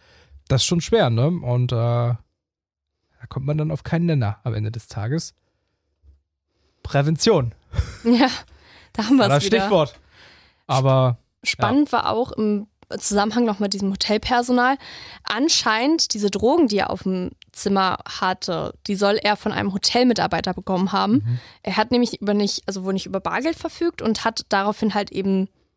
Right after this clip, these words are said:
Speaker 2: ja, seine Drogen über den Hotelmitarbeiter bekommen. Und,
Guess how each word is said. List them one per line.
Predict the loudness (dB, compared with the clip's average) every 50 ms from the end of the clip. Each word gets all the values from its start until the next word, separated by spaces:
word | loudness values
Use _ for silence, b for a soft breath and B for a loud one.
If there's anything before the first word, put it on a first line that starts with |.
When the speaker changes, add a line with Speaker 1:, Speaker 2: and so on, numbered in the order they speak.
| _ _ _ _ _ _ _ _ _ _ _ _ _ _ _ _ _ _ _ _ _ _ _ _ -4
Speaker 2:
ja, | -2 -2 -2 -2 -4
seine | -4 -2 0 0
Drogen | 0 0 2 2 4 4 2 0 0
über | -2 -2 0 0 0
den | 0 0 0 0
Hotelmitarbeiter | 0 -2 0 2 4 4 4 4 2 0 -2 -2 -4 -4 -6 -6
bekommen. | -8 -10 -8 -6 -2 0 2 0 0 B B B B B B B B B B B _
Und, | 2 4 4 4 4 4 2 2 0